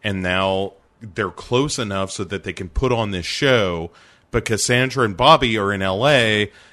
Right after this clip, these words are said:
and Wayne can still drive there to break up the wedding and get back to the show in time.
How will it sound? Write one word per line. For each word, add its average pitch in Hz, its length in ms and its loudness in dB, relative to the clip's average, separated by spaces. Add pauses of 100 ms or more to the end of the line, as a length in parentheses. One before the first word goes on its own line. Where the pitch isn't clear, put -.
(140)
and 113 380 0
Wayne 139 300 4
can 131 180 -2
still 123 240 0
drive 120 600 2
there 104 420 2
to - 180 -10
break 117 400 0
up 123 240 -2
the 117 80 -4
wedding 113 640 4
and 101 240 -8
get 101 240 -4
back 117 280 2
to 123 80 -8
the 107 120 -4
show 143 280 0
in 117 100 -4
time. 107 360 -2